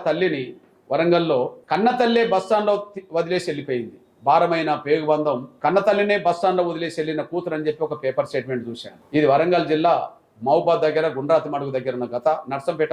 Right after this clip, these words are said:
బస్ స్టాండ్‌లో వచ్చేసింది. ఇక్కడ రెండో స్టేట్మెంట్ చూడండి. పండుటాకుల బలవన్ మరణం, బువ్వ కరువై బతుకు బరువై, పండుటాకుల ఆత్మహత్య, పోషించే దిక్కు లేక అగత్యం. ఇది ఒక రెడ్డి, రాజిరెడ్డి వెంకట నరసమ్మ చచ్చిపోయిన ఘటన ఇది. అప్పటికి పెన్షన్ పెరగలే. అరే,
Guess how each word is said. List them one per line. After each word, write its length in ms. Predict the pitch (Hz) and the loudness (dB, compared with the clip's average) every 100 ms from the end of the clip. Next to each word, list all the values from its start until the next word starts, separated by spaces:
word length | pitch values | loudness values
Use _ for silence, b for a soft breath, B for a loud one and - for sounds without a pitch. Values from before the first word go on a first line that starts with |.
| 135 | -2
బస్ 100 | 127 | -2
స్టాండ్‌లో 220 | 127 127 135 | -4 -4 -6
వచ్చేసింది. 380 | - 113 - - - | -8 -16 -18 -14 -4
ఇక్కడ 180 | 147 165 151 | 0 2 2
రెండో 220 | 160 190 196 160 - - | 2 2 0 -2 -10 -2
స్టేట్మెంట్ 420 | 165 165 160 143 | -2 0 -2 -2
చూడండి. 360 | 147 139 123 123 - - - | 0 0 0 -4 -10 -18 -2
పండుటాకుల 580 | 160 180 214 202 185 202 175 - - 120 | 2 4 4 4 4 4 4 0 -4 0
బలవన్ 300 | 165 180 160 | 2 2 2
మరణం, 280 | 151 151 131 - _ _ 117 | 0 0 -4 -8 _ _ -6
బువ్వ 160 | 160 214 214 | 2 4 4
కరువై 260 | 196 196 202 170 | 4 4 2 0
బతుకు 240 | 170 170 160 | -2 0 2
బరువై, 260 | 151 143 113 - 160 | 2 0 -4 -4 -2
పండుటాకుల 520 | 170 185 180 170 185 151 | 0 2 2 2 2 2
ఆత్మహత్య, 440 | 156 - - 113 - 165 | 0 -6 -6 -8 -6 0
పోషించే 440 | 185 208 190 185 151 | 0 0 -2 -2 -2
దిక్కు 180 | - 147 | -8 0
లేక 140 | 160 160 135 | 2 2 0
అగత్యం. 340 | 131 - 117 - _ - | -2 -6 -10 -12 _ 2
ఇది 160 | 214 226 160 - - | 4 4 2 -4 -2
ఒక 100 | 151 139 | 0 2
రెడ్డి, 260 | 175 175 196 143 - _ _ - | 0 0 -2 -2 -12 _ _ 0
రాజిరెడ్డి 460 | 147 180 190 180 190 180 | 2 2 -2 -2 -2 -4
వెంకట 240 | - 165 160 | -4 -2 -2
నరసమ్మ 260 | - 160 170 | -2 -4 -4
చచ్చిపోయిన 340 | 135 - 135 117 113 | -8 -4 -4 -4 -6
ఘటన 180 | 117 104 | -10 -14
ఇది. 100 | - - 156 | -18 -4 -2
అప్పటికి 280 | 285 285 240 | 0 0 2
పెన్షన్ 320 | 233 240 233 165 | 2 2 0 2
పెరగలే. 320 | 175 175 - - 208 | 2 0 -4 -2 2
అరే, 160 | 233 | 2